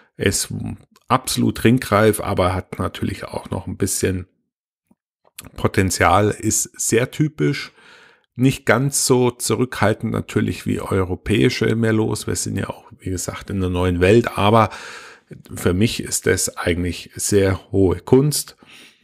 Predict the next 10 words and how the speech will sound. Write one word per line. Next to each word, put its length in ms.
und 520
spiegelt 560
eigentlich 460
die 160
Charakteristik 880
von 400
Merlot 520
sehr 320
gut 420
wider. 460